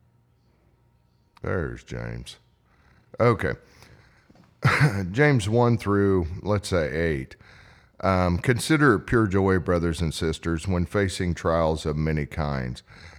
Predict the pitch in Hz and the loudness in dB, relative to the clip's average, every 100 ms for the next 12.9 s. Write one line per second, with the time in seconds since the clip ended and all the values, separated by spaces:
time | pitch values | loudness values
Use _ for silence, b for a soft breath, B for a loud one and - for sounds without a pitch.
0 | B 101 104 120 101 110 147 135 120 131 | B -4 -2 0 0 0 2 2 4 4
1 | 135 98 87 82 80 85 - 76 - 135 | 4 4 2 0 -2 -4 -4 -8 -2 -2
2 | 143 - 131 113 107 98 95 - 90 82 | -2 -4 -2 -2 0 0 -2 -2 -2 0
3 | 80 - - 85 82 87 - 90 85 - | -2 -6 -6 -4 -2 -2 -2 -4 -6 -12
4 | - 98 92 - 90 76 78 71 62 - | -6 -2 -2 -2 -6 -4 -4 -2 -4 -8
5 | - - b b b _ _ 82 95 113 | -16 -20 b b b _ _ -2 2 2
6 | 135 - 120 - - 107 101 - 92 87 | 0 -2 -4 -4 -2 0 0 -2 -2 0
7 | 85 85 76 - - 92 95 98 - 113 | 0 0 -4 -10 -4 -2 0 -2 -4 -4
8 | - - 78 64 57 - b b b b | -6 -4 -2 -2 -6 -12 b b b b
9 | - - 101 95 95 101 98 92 85 - | -10 -2 0 0 0 0 2 0 -2 -4
10 | - 123 123 135 135 - 101 101 104 - | -4 0 2 0 -2 -4 -2 0 -2 -4
11 | 98 - 107 90 69 - 85 87 - 82 | -6 -4 -2 -2 -4 -4 -2 -2 -2 -2
12 | 78 - 87 104 107 80 73 55 | -2 -2 -2 0 0 -2 -4 -8